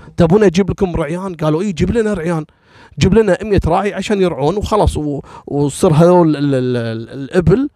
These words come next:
للحكومة البريطانية." قال: "أوكي." ويقوم ويجيب لهم مية راعي من قبيلة هابر يونس.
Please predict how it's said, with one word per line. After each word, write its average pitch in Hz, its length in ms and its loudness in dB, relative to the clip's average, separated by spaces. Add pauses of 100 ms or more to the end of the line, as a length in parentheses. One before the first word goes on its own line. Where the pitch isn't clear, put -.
(520)
للحكومة 190 640 0
البريطانية." 175 520 -2
قال: 202 180 -2
"أوكي." 160 340 -6 (580)
ويقوم 147 680 -4
ويجيب 120 420 2
لهم 139 260 4 (140)
مية 170 520 -4
راعي 165 640 -4 (120)
من 175 260 -4 (140)
قبيلة 190 500 0 (100)
هابر 190 420 2
يونس. 110 540 -6